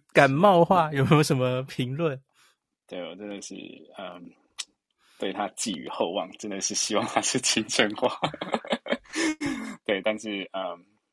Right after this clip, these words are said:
Speaker 2: 真的是很难讲，对，因为 population 不一样。那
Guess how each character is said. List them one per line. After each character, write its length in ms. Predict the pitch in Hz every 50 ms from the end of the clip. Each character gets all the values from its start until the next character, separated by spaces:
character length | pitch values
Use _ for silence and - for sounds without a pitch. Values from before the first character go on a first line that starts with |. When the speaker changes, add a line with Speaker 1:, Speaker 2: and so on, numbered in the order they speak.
| - - _
Speaker 2:
真 120 | - 110
的 80 | 107 101
是 100 | 107 107
很 80 | 101 85
难 180 | 80 78 82 -
讲， 180 | - - - - _ _ _ _
对， 180 | - - - -
因 120 | 98 104
为 140 | 101 101 98 -
population 600 | - - - - 95 95 101 104 - - 90 87
不 160 | - 101 87
一 100 | 69 73
样。 160 | 80 73 - - _ _
那 600 | 98 98 98 95 95 92 90 92 87 87 92